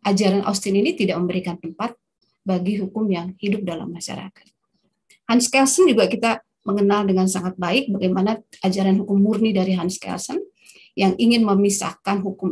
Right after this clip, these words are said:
itu dari anasir-anasir di luar yang, eh,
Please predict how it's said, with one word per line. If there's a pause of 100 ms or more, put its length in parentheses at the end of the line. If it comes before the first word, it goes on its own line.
itu
dari (240)
anasir-anasir
di
luar
yang,
eh,